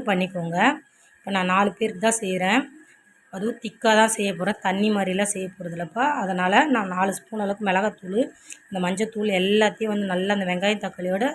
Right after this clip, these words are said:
நல்லா மிக்ஸ் பண்ணி விட்டுட்டு, அதுக்கப்புறம் நம்ம எடுத்து வச்சிருக்க புளி தண்ணியை ஒரு டூ டைம்ஸ் வந்து நம்ம கரைச்சி எடுத்துக்கலாம்.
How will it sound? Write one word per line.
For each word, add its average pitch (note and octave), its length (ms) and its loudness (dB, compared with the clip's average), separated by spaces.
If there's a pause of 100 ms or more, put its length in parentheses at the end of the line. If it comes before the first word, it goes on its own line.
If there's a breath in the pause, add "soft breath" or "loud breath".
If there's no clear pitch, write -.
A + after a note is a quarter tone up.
(540 soft breath)
நல்லா G#3 380 4
மிக்ஸ் G3+ 260 -6
பண்ணி G#3 260 -2
விட்டுட்டு, F3+ 380 -2 (200)
அதுக்கப்புறம் F#3+ 520 -2
நம்ம F#3 180 0 (120)
எடுத்து G3+ 220 -4
வச்சிருக்க F#3 360 -6
புளி A3 140 -2 (120)
தண்ணியை F3 340 -2 (580 loud breath)
ஒரு F#3+ 100 0 (100)
டூ A#3 100 -2 (140)
டைம்ஸ் A3+ 360 2
வந்து F#3+ 240 -4
நம்ம F#3 280 2 (720 loud breath)
கரைச்சி G3+ 380 0
எடுத்துக்கலாம். F3+ 500 0